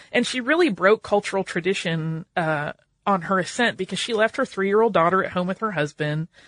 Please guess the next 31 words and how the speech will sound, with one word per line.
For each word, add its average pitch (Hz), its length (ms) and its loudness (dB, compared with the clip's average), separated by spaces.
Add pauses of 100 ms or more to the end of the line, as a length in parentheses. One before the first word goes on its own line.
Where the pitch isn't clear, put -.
(120)
which - 80 -10
is 196 160 -8
unheard 208 420 0
of 156 180 2
culturally 160 480 -4
at 151 120 -6
that 143 180 -4
point, 151 540 -6 (300)
to 214 120 -2
just 185 220 -2
go 180 120 4
off 165 140 4
and 170 100 -10
climb 160 220 -2
a 180 60 2
mountain. 160 520 -2 (360)
And 202 520 2
her 320 160 4
husband 311 320 4
is 185 80 2
also 185 280 4
a 175 40 0
mountaineer, 165 380 -2
so 185 180 -2
presumably 190 640 0
he 185 180 -6
really 160 300 -2
had 151 220 -4
some 170 120 -8
understanding 156 640 -6
of, 156 160 -6